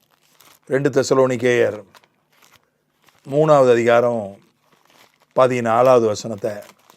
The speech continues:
பார்த்தா நமக்கு ஒரு தெளிவு கிடைக்கும். "மேலும் இந்த நிருபத்தில் சொல்லி எங்கள் வசனத்துக்கு ஒருவன் கீழ்ப்படியாமல் போனால் அவனை குறித்து கொண்டு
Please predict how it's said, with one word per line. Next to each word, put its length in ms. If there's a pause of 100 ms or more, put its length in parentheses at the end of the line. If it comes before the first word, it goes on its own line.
(640)
பார்த்தா 600 (180)
நமக்கு 400
ஒரு 120
தெளிவு 360
கிடைக்கும். 360 (1400)
"மேலும் 280
இந்த 160
நிருபத்தில் 500
சொல்லி 380
எங்கள் 260
வசனத்துக்கு 520
ஒருவன் 400
கீழ்ப்படியாமல் 640
போனால் 480 (1400)
அவனை 360
குறித்து 380
கொண்டு 480